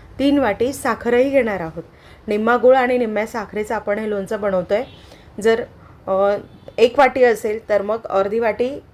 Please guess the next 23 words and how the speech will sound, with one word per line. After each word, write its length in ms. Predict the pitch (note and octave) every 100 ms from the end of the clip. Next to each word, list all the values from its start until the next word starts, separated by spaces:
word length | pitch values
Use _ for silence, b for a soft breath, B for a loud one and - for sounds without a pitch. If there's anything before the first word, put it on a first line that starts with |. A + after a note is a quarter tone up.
| F#3+
गूळ 180 | A3 B3
घ्या 200 | A#3+ B3+
आणि 240 | G#3+ A3
अर्धी 240 | A3 F#3 G#3+
वाटी 260 | G3+ A3+
साखर 320 | B3 A3 A3+
घ्या 140 | A3 A#3
किंवा 240 | A#3 A#3
पूर्ण 240 | B3 A#3+ A#3+
गूळ 240 | A3+ A#3
घ्या 180 | A3+ C4+ - B B -
किंवा 140 | C4
पूर्ण 300 | C#4+ D4 C4
साखर 400 | C4 B3+ G#3+ G#3
घ्या. 160 | F#3+ D#3+ - B B B
तर 100 | G#3+
ह्या 160 | A3+ A3+
पद्धतीने 520 | A#3+ B3 C4+ C4+ D4
तीन 220 | D4 B3
वाटी 260 | A#3+ A3+ A#3
गूळ 220 | A#3 A3
टाकून 360 | A3 G#3 G#3 A3
घेतलाय. 380 | A3+ A3 A3+